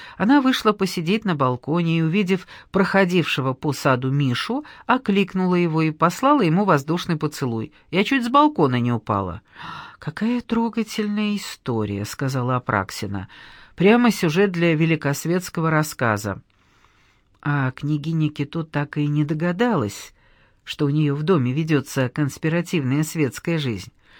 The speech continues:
Представьте себе, она и до сих пор ни о чём не догадывается, хотя с тех пор вся прислуга в доме, кроме меня и Миши, несколько раз сменилась.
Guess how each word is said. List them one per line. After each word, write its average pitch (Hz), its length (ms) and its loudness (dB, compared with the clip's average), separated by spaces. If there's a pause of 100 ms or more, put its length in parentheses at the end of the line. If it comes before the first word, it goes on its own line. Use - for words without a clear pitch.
(420)
Представьте 262 640 2
себе, 185 320 2
она 208 160 2
и 220 80 2
до 208 100 0
сих 214 240 -4
пор 170 220 0
ни 165 100 2
о 175 80 2
чём 247 240 -2
не 226 120 2
догадывается, 117 1000 0 (380)
хотя 180 280 -2
с 175 80 -2
тех - 220 -4
пор 185 180 -2
вся 170 280 -2
прислуга 165 640 -2
в 147 100 -2
доме, 202 400 2
кроме 139 340 0
меня 147 300 2
и 151 80 0
Миши, 127 500 -4 (720)
несколько 233 540 2
раз 220 280 2
сменилась. 113 720 -4